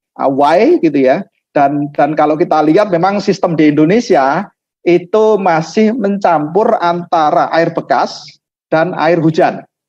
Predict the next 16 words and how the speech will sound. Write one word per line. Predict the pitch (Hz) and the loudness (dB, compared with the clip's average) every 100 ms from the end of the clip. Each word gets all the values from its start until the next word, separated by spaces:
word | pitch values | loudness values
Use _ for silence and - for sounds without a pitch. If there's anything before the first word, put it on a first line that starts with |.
| _ _ _ | _ _ _
Ya, | - 120 | -2 -2
sering | 113 170 | 0 0
sekali | 160 170 160 196 | 0 0 2 2
ini | |
masih | 196 170 170 | 0 -2 0
dicampur | 147 151 139 165 220 | 0 0 0 0 0
dan | 156 147 147 | 2 0 0
akan | 147 139 180 190 143 | -4 0 -2 -2 -4
di, | 180 220 254 - _ _ _ - | 0 0 0 -4 _ _ _ -2
eh, | 135 135 | 0 2
biasanya | 156 151 175 202 180 | 2 2 0 0 0
akan | 165 165 | 0 0
mix | 175 233 - - | -2 -2 -6 -8
pada | 160 151 160 185 233 - _ _ | -2 0 2 2 0 -10 _ _
bak | 139 113 | -4 0
kontrol. | 175 170 147 101 | 0 2 2 0